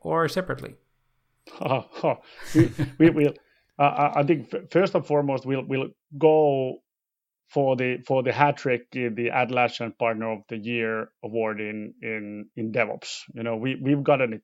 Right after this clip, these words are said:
Speaker 2: twice, and now I think we're in a better position than ever,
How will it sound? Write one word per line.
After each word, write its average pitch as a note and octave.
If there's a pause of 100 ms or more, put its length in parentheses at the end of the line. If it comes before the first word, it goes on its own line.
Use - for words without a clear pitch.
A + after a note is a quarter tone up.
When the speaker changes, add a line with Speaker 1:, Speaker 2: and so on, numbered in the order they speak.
Speaker 2:
twice, D#3
and B2+
now B2
I A#2
think A#2
we're A#2+
in A#2
a A#2
better A#2+
position A2+
than A2
ever, G#2